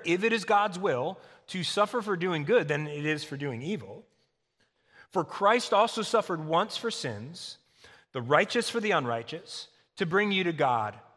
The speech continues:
And he was put to death in the body, but made alive in the spirit."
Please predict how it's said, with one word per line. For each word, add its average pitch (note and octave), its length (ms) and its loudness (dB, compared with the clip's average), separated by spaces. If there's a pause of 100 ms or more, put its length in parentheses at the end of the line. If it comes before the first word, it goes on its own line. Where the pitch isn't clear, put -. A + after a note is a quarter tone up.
(400)
And B2 80 -8
he B2+ 60 -2
was A#2+ 140 -6
put F3 240 -2
to F3+ 60 -8
death F3+ 240 2
in F3+ 80 -2
the E3 60 0
body, B2 520 0 (360)
but C3+ 120 -8
made C3+ 200 2
alive B2+ 640 4 (680)
in B2+ 180 -4
the A#2+ 60 -4
spirit." - 560 -8